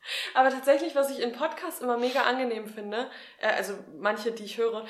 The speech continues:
die machen wirklich ab und zu so, so kleine Breaks und dann, äh, dann schließt man kurz die Augen, wenn man nicht gerade Auto fährt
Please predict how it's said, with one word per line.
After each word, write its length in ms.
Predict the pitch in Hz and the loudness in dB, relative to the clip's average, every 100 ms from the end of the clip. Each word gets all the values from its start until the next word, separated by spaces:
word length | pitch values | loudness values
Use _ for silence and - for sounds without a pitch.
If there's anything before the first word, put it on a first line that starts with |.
| - - | -14 0
die 60 | |
machen 240 | 240 247 240 | 2 2 0
wirklich 280 | 254 233 | 0 4
ab 120 | - 247 | 4 4
und 100 | 247 | -2
zu 180 | - | -4
so, 400 | 240 240 233 226 | -2 4 6 6
so 140 | 190 226 | 2 -2
kleine 300 | 233 226 226 | 0 2 2
Breaks 420 | 220 214 240 - | 4 4 4 0
und 140 | 226 | -4
dann, 520 | 226 226 226 196 190 - | -2 -2 -4 -6 -8 -4
äh, 300 | 214 208 202 | -2 -2 0
dann 600 | 208 208 208 202 196 190 | -2 -2 -6 -8 -8 -8
schließt 260 | - 247 | -6 -4
man 160 | 247 226 | -2 -2
kurz 240 | 240 247 | 2 2
die 140 | - 190 | 2 6
Augen, 240 | 208 233 | 6 6
wenn 80 | 214 | 0
man 200 | 208 208 | -4 -4
nicht 200 | 202 - | -8 -8
gerade 260 | 180 180 180 | -4 -2 0
Auto 200 | 214 233 | -2 -2
fährt 300 | - 220 | -4 -6